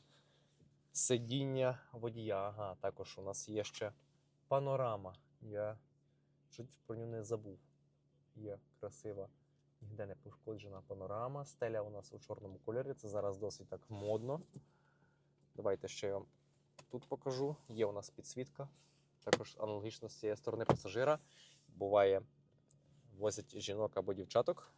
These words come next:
люди, які купляють ці автомобілі, і можна собі крастися навіть уночі, так як є підсвітка.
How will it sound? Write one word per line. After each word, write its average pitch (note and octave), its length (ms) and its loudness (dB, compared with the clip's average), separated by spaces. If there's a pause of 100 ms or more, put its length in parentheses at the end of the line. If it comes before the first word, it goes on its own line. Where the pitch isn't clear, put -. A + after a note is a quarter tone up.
(160)
люди, B2+ 220 4
які C#3+ 200 2 (600)
купляють B2+ 380 6
ці - 100 -2
автомобілі, C3+ 540 -2
і B2 60 -2
можна A2 240 -2
собі A2 220 -2
крастися F#2+ 500 2
навіть G2 340 -2
уночі, G#2 480 -6
так - 120 -14
як - 160 -16
є F2+ 80 -4
підсвітка. - 540 -6